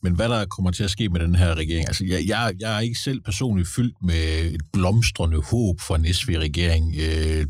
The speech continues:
hvad den kan udrette. Sidst vi havde en S V-regering, øh, ja, den, ja, den fejlede efter halvanden, to år, hvor, fordi de simpelthen ikke stolte på hinanden, øh, Socialdemokraterne og Venstre i den gang. Øh,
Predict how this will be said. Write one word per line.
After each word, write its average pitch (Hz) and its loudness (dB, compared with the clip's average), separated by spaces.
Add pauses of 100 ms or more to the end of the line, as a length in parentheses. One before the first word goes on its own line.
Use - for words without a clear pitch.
hvad 90 2
den 90 2
kan 92 0
udrette. 90 2 (340)
Sidst 139 0
vi 101 2
havde 101 4
en 92 2
S - -2
V-regering, 82 2 (580)
øh, 82 2 (680)
ja, 104 0
den, 95 2
ja, 104 0
den 92 2
fejlede 95 0
efter 92 -2
halvanden, 87 2
to 120 0
år, 104 2
hvor, 82 2
fordi 87 -2
de 82 -2
simpelthen 90 2
ikke 87 2
stolte 120 0
på 113 0
hinanden, 98 4 (260)
øh, 85 2 (240)
Socialdemokraterne 90 2
og 85 2
Venstre 90 0 (260)
i 92 0
den 90 2
gang. 87 2
Øh, 87 2